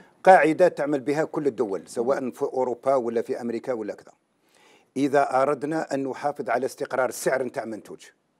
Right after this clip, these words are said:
Speaker 1: هناك عاملان. آه، سي زبدي كيقول لك: "لا، لا، عامل العرض والطلب ما عندوش عامل كثير". هما العاملان الوحيدان فقط، التفسير نتاعهم نكتشفوا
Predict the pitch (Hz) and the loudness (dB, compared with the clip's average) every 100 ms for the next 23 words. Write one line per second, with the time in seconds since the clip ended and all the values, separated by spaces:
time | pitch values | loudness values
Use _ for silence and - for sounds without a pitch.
0 | _ _ 113 143 156 151 143 131 123 110 | _ _ -4 -2 2 0 0 -2 -2 -2
1 | 101 - - - - 143 156 165 202 165 | -4 -6 -20 -20 -12 -4 -4 -4 -4 -4
2 | 165 180 185 185 170 165 170 160 139 151 | -2 -4 -4 -6 -8 -4 -2 -2 -2 -2
3 | 151 147 151 143 151 151 160 160 135 156 | -4 -4 -4 -4 -4 -4 -4 -4 -6 -6
4 | 139 143 135 120 - 107 92 - _ _ | -8 -6 -4 -6 -8 -8 -10 -12 _ _
5 | _ _ - - 285 277 220 202 208 214 | _ _ -20 -4 2 4 4 4 4 4
6 | 233 202 185 175 - 175 143 180 139 113 | 4 6 6 6 6 0 6 6 4 0
7 | - 240 226 - - 196 - 262 214 - | -2 0 0 -2 2 2 4 4 4 4
8 | 190 285 240 233 - 196 - 269 | 0 0 -2 -2 -2 -6 0 -2